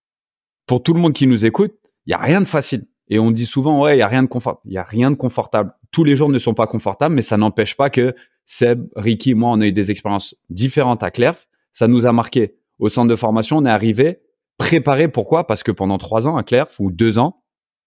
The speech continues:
eh ben, on a eu des moments sympas, on a eu des amitiés qui, qui, qui perdurent dans le temps, et ça fait plus de vingt-cinq ans, mais c'était dur. Et ça nous a donné des armes, et il a fallu exister. Toi, ouais, tu dis que t'as, t'effaces les tatouages, mais quelque part, ça, ça,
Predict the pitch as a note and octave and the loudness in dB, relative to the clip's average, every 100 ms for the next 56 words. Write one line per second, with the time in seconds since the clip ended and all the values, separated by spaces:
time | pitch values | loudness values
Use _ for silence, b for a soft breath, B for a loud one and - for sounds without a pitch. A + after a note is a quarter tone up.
0 | _ _ _ - G2+ G#2 G#2 F#2+ G#2 G#2 | _ _ _ -4 0 2 2 2 2 2
1 | G#2 F2+ - - G2+ G#2+ B2 F#3 - G2 | 2 -2 -6 -2 0 0 0 -2 -4 0
2 | F#2+ F2+ F#2+ G2 G#2 F#2+ A#2 G2+ - F#2 | 0 0 0 2 0 0 -2 -2 -2 -2
3 | F2 E2 - E2 - F2+ A2+ G2 G#2+ F#2+ | -2 -6 -10 -12 -8 -4 -2 0 0 0
4 | G2 F#2+ A#2 G#2+ F2 F2+ - G2+ G2+ F#2 | 0 0 -2 -2 -6 -6 -4 0 0 -2
5 | F#2 B2 D3 - _ _ _ E2 - G#2+ | -2 -2 -4 -8 _ _ _ -12 -8 -6
6 | - B2+ A2 D#3 A#2+ _ _ _ - F2+ | -2 -2 0 0 -2 _ _ _ -10 -6
7 | G2 G2+ G#2 G2 G#2+ G#2+ F#2+ F#2+ F#2+ C#3+ | -2 0 0 2 2 2 2 0 0 0
8 | D#3+ F#2 _ _ F#2 G2 G#2 A#2 C3 A#2+ | 0 -4 _ _ 0 0 2 2 2 2
9 | A#2+ C3 B2+ A2+ - _ - A#2+ D3 - | 0 0 0 -2 -4 _ -2 0 0 -4
10 | b _ C#3 D3 A#2 B2+ B2 A2+ G#2 A2+ | b _ 0 2 0 -2 0 0 0 0
11 | A#2 G#2 G#2+ G2+ G2+ B2 F2+ G2+ G2+ G2+ | 0 -2 -2 -2 0 0 0 -2 0 -2
12 | A2 F#2+ D3 E3+ _ _ _ _ - - | -2 0 0 -2 _ _ _ _ -8 -2
13 | G#2+ - - A#2 | -2 -4 -6 -4